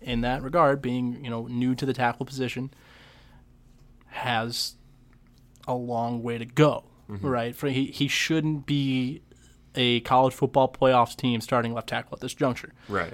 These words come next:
Speaker 1: You know, but this is solely due to health, and you go to your next man up in, in all events. Um,
Speaker 2: Mm-hmm.
Speaker 1: he could go out there and shine. He could be a gamer. He could be a guy that absolutely shines in a game setting.
Speaker 2: Wouldn't be Ed Warner's first.
Speaker 1: Right, <laughs> exactly. And, you know, he's got a great coach,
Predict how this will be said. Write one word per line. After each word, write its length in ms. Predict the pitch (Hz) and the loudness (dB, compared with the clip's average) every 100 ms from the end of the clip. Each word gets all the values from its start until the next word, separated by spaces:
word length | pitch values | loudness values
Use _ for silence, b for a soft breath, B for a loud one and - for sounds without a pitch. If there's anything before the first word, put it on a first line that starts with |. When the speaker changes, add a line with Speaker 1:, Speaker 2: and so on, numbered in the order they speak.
| - | -2
Speaker 1:
You 60 | |
know, 80 | 120 | 0
but 60 | 117 | 4
this 160 | 135 127 | 2 2
is 40 | |
solely 400 | - - 151 180 | -2 6 8 8
due 140 | 156 190 | 8 6
to 80 | |
health, 280 | 143 127 127 | 8 6 6
and 100 | 131 | 2
you 80 | 123 | 4
go 180 | 131 131 | 6 6
to 60 | 131 | 4
your 80 | 131 | 4
next 260 | 123 - | 2 0
man 180 | 135 120 | 0 2
up 240 | 113 113 | 2 0
in, 80 | 120 - | -6 -2
in 100 | 120 | 2
all 200 | 123 123 | 4 4
events. 400 | 113 - - - B B B - | 0 -10 -14 -16 B B B -4
Um, 280 | 120 113 110 | 0 2 0
Speaker 2:
Mm-hmm. 100 | - | 0
Speaker 1:
he 140 | 156 | 0
could 120 | 160 151 | 0 4
go 140 | 147 | 6
out 140 | 139 147 | 6 4
there 80 | |
and 100 | 143 | 0
shine. 360 | - 147 156 117 | 4 6 6 4
He 80 | 120 | -4
could 120 | 127 | -2
be 120 | 127 | -2
a 20 | |
gamer. 380 | 120 127 135 110 | 0 0 0 -4
He 100 | 120 | -6
could 120 | 123 | -6
be 100 | 123 | -2
a 40 | 120 | 0
guy 200 | 123 117 | 2 2
that 160 | 117 123 | 0 -2
absolutely 480 | 123 - 139 135 | -4 -2 -4 -2
shines 680 | 123 - 120 120 120 120 - - | -2 0 2 2 0 -4 -8 -4
in 120 | 123 | -2
a 40 | |
game 300 | 110 117 117 | -2 -4 -6
setting. 380 | 113 139 123 107 B - 104 | -4 -2 -2 -6 B -16 -10
Speaker 2:
Wouldn't 240 | 98 104 98 | -4 -4 -2
be 120 | 101 | 0
Ed 140 | 98 | 0
Warner's 400 | 95 104 101 90 | 0 0 0 -4
first. 400 | - 113 110 - - - 135 | -4 -4 -4 -10 -20 -8 4
Speaker 1:
Right, 280 | 143 123 - | 8 8 6
<laughs> 20 | |
exactly. 680 | 143 123 151 131 117 107 - | 4 8 8 8 4 -4 -4
And, 260 | 123 123 120 | 2 4 4
you 60 | |
know, 100 | 120 | 4
he's 120 | 120 120 | 2 0
got 100 | 117 | 0
a 60 | |
great 240 | 127 147 147 | 2 2 4
coach, 400 | 147 139 - | 4 4 -2